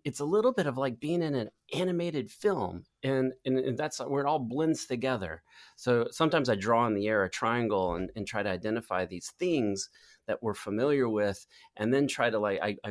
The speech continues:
I mush my hands together and weave my fingers together and say, "It's all kind of blurring together in here into this thing." Uh, and it's, you know, what used to be at the end of, like, a, a street of, like, an outdoor shopping center may have been a movie theater, and it's sort of that magnet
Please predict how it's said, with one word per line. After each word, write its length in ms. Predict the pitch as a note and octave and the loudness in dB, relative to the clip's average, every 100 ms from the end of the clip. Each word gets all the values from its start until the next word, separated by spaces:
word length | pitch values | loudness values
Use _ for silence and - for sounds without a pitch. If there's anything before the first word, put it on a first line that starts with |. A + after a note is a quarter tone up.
| F#2 | -6
I 120 | G2+ G2 | -6 -2
mush 380 | A2+ B2 C3 | 0 0 0
my 120 | A2 G2+ | -2 -2
hands 340 | A2+ A#2+ - | -2 -4 -4
together 480 | F#2+ G2 F#2+ F#2 F#2 | -4 -2 -2 -2 -2
and 180 | F#2 G2+ | -4 -2
weave 180 | B2 | -2
my 140 | A2+ G2+ | 0 -4
fingers 440 | - B2+ B2 G2 | -2 -2 0 -4
together 280 | F2+ E2+ E2+ | -6 -8 -8
and 80 | E2+ | -10
say, 120 | F2+ | -14
"It's 140 | F2+ | -10
all 220 | B2+ D#3 C#3 | -2 -2 -2
kind 240 | - B2 | -8 -10
of 60 | A#2+ - | -12 -12
blurring 340 | B2 E3+ E3 | -4 0 0
together 420 | B2+ A2 C3 B2+ | 0 0 0 0
in 100 | G2+ | -2
here 280 | F#2+ F#2 F2 | -4 -4 -6
into 140 | F2+ _ | -8 _
this 240 | - - - | -14 -14 -2
thing." 420 | D3+ D#3 A#2+ G2+ - - - - - - - | 0 2 2 0 -4 -14 -20 -20 -20 -16 -2
Uh, 280 | A2 G#2+ G#2 C#3 | 2 2 0 0
and 160 | B2+ - | 0 0
it's, 300 | B2+ - - _ _ _ - | -6 -8 -10 _ _ _ 0
you 80 | G3 | 4
know, 80 | D#3 | 6
what 200 | E3 D#3 | 6 6
used 220 | F#3 - | 0 0
to 80 | D#3+ | 0
be 320 | D#3+ C3+ G#2+ | 2 2 2
at 160 | A2+ | 0
the 180 | B2 - | -2 0
end 220 | C3 C3+ | 4 4
of, 140 | B2+ G2+ | 4 2
like, 240 | G#2+ G2+ | -2 0
a, 240 | G#2 G2+ - | 0 -2 -4
a 80 | G#2+ | -4
street 320 | - A#2+ A#2 | -4 -2 -2
of, 120 | G#2+ | 0
like, 160 | G#2+ G#2 | -2 0
an 80 | G#2+ | -4
outdoor 260 | G2 G#2 | -2 -6
shopping 340 | - G#2+ A#2 A2+ | -4 -4 -4 -6
center 200 | - G2+ | -6 -4
may 140 | G2 | -4
have 120 | G2 | -6
been 140 | G#2 F#2+ | -6 -6
a 100 | E2+ | -4
movie 300 | G#2+ C3+ C3 | -2 -2 -4
theater, 560 | - A#2+ G#2+ G2 F#2 | -6 -6 -4 -4 -6
and 140 | G#2+ G2+ | -6 -6
it's 180 | - - | -6 -8
sort 140 | G#2 | -8
of 80 | F2+ | -8
that 180 | G2 G2+ | -10 -8
magnet 480 | G#2 G#2+ A2+ G2+ | -4 -4 -4 -8